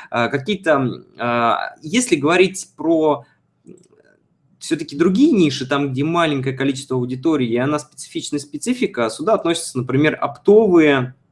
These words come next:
а, какие-то ниши, сюда относятся какие-то, а, услуги, опять же, специфичные, которые очень дорогие,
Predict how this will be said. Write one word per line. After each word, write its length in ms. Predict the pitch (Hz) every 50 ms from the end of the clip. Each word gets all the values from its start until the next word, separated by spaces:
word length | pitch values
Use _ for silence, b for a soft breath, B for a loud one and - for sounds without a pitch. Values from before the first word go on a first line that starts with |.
| _ _ _ _ _ _ _ _ _ - -
а, 420 | - 127 123 117 117 117 113 110 104
какие-то 480 | - 123 - 143 131 131 - 120 117 120
ниши, 580 | 131 135 139 131 127 - - 120 107 101 - b b b b
сюда 340 | - - 135 135 165 160 139
относятся 500 | 135 139 139 139 131 131 - - - -
какие-то, 880 | 127 120 120 - - 135 131 131 123 123 - 120 117 113 110 107 - b b b b b b b b b b b b b b b b b b _ _ _ _ _ _ _ _ _ _ _ -
а, 440 | 123 117 120 117 113 113 113 110 110 -
услуги, 640 | 160 135 - - 180 196 214 226 214 180 165 165 156
опять 260 | 143 131 143 151 139
же, 80 | 135 131
специфичные, 880 | 131 - - 139 127 - 156 143 - 175 175 180 - - - 123 107
которые 440 | 95 - 110 - 131 123 123 123 117
очень 460 | - 147 156 147 139 - 135 113 107
дорогие, 760 | 104 110 110 110 110 107 110 - 107 104 101 95 87 82 -